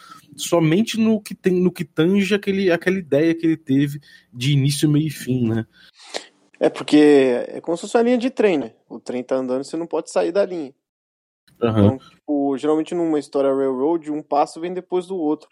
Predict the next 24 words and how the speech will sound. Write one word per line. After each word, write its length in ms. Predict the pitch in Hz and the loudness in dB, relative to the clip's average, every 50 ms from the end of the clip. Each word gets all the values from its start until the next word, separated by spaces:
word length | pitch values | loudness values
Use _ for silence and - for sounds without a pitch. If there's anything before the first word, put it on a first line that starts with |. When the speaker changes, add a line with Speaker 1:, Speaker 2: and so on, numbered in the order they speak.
| 127 120 | -20 -18
Speaker 2:
né? 160 | 117 120 120 123 120 | -18 -18 -20 -20 -20
Você 160 | - - 135 | -16 -12 -8
não 120 | 127 131 | -8 -8
tem 160 | - - 151 156 | -4 -2 0 0
muito 240 | 156 151 147 - - | 0 -2 -4 -8 -20
desvio 400 | 139 135 127 120 117 131 277 262 | -18 -18 -16 -8 0 0 0 0
de 100 | 247 247 | 0 -4
história. 640 | - - - 120 120 127 135 139 135 123 127 - _ _ _ _ _ _ _ _ _ _ _ _ _ _ _ _ _ _ _ | -14 -10 -6 -6 -4 -2 -2 -2 -2 -4 -6 -12 _ _ _ _ _ _ _ _ _ _ _ _ _ _ _ _ _ _ _
É 60 | - 117 | -10 -8
uma 40 | 123 | -6
Speaker 1:
Sim. 180 | 131 127 117 | 0 2 4
Speaker 2:
história 220 | 117 120 - 139 151 | 4 4 4 2 -2
que 120 | - - 160 | -6 -6 -4
o 40 | |
mestre 500 | 160 156 156 160 165 - 185 185 175 170 _ _ | -2 0 0 0 -2 -4 -12 -14 -14 -16 _ _
tem 140 | - 170 170 | -10 -10 -6
começo, 360 | - 185 180 180 175 175 - | -6 -6 -6 -6 -6 -6 -6
meio 140 | 190 185 202 | -8 -8 -8
e 20 | |
fim, 400 | - - - 180 170 180 208 - - _ - - - - - - - | -10 -10 -10 -8 -8 -6 -8 -10 -10 _ -18 -20 -18 -16 -16 -12 -4
e 80 | 160 151 | -2 0
o 40 | |
mestre 360 | 147 143 143 151 - - 185 - | 2 2 2 0 -2 -6 -12 -4
sabe, 420 | - 220 214 208 190 214 208 185 | 2 4 4 4 2 0 -6 -6